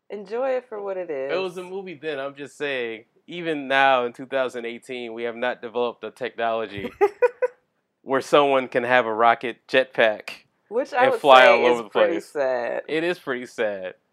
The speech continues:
Speaker 1: I would think
Speaker 2: How far have
Speaker 1: now.
Speaker 2: we fallen?
Speaker 1: I know. Every day we fall further and further away from God's grace. <laughs>
Speaker 2: Wow. Because we don't have jetpacks?
Speaker 1: And so much more. Flying cars. So disappointing.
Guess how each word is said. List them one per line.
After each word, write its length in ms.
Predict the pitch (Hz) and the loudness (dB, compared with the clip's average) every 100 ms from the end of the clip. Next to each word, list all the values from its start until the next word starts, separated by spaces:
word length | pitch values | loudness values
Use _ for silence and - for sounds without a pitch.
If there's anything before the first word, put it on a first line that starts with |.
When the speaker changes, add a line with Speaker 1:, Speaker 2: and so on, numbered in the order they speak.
| _ _ - | _ _ -10
Speaker 1:
I 80 | |
would 180 | 175 175 | -8 -8
think 140 | - 165 | 2 6
Speaker 2:
How 120 | 139 | 6
far 300 | 160 151 151 | 6 6 6
have 80 | 143 | 2
Speaker 1:
now. 40 | |
Speaker 2:
we 100 | 139 | -2
fallen? 520 | 120 117 101 95 92 98 | -4 0 0 -2 -8 -10
Speaker 1:
I 220 | 190 226 | -10 -10
know. 500 | 175 160 156 143 165 _ _ - | -8 -4 -4 -4 -8 _ _ -14
Every 300 | 175 185 202 | -12 -10 -12
day 260 | 165 156 156 | -8 -8 -8
we 180 | 151 151 | -12 -20
fall 340 | - 151 156 | -14 -10 -10
further 460 | 160 165 160 160 156 | -10 -6 -6 -6 -8
and 80 | 156 | -10
further 260 | 151 147 | -12 -10
away 300 | 147 139 139 | -10 -10 -12
from 260 | 147 - 135 | -12 -16 -16
God's 380 | 135 135 139 151 | -12 -12 -12 -16
grace. 640 | 147 135 135 143 - - - - _ - | -12 -10 -10 -12 -14 -16 -20 -20 _ -18
<laughs> 20 | 143 - - - | -14 -6 -6 -4
Speaker 2:
Wow. 560 | - - - - - - 554 _ - 466 - _ _ _ | -4 -2 -2 0 -2 -4 -8 _ -6 -6 -8 _ _ _
Because 260 | - 135 131 | -12 -8 -6
we 80 | 135 | -6
don't 140 | 131 | -8
have 160 | 135 117 | -8 -8
jetpacks? 720 | 135 - 151 151 - - - _ _ _ _ - - - | -10 -10 -8 -8 -10 -20 -20 _ _ _ _ -20 -20 -14
Speaker 1:
And 160 | 196 | -14
so 260 | - - 269 | -10 -4 -2
much 220 | 214 202 196 | 0 -2 -2
more. 380 | 170 165 160 | -2 0 0
Flying 480 | 185 196 208 214 208 | -4 -2 0 0 -4
cars. 800 | 208 180 190 180 196 214 - _ _ _ | -4 0 0 0 0 -4 -10 _ _ _
So 140 | - | -8
disappointing. 840 | 151 143 - 147 147 131 135 135 | -8 -12 -14 -16 -12 -10 -8 -10